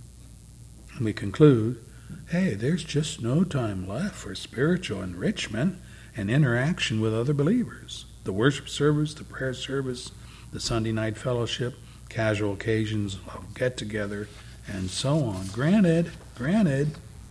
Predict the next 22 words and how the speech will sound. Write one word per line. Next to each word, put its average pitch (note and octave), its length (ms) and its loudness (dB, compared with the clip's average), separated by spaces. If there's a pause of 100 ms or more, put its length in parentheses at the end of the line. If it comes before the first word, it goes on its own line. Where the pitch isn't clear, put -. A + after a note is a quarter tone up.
(480)
emergencies D#3 840 10
and C3+ 140 6
the C3 100 6
unexpected C#3+ 880 4
do D#3+ 200 10
occur, A#2 680 -2 (840)
but A2 140 -2
life C#3 420 4
is G2 160 0
just D#3 460 0
not C#3 360 2
one C3 540 4
ongoing, A#2+ 920 2 (280)
never-ending A2+ 960 0
emergency. G#2 1120 -6 (3000)
And G2+ 100 -6
I G#2 80 0
don't B2+ 200 4
see C#3+ 140 6
how B2+ 260 2
we A2+ 160 2
are G2 440 -4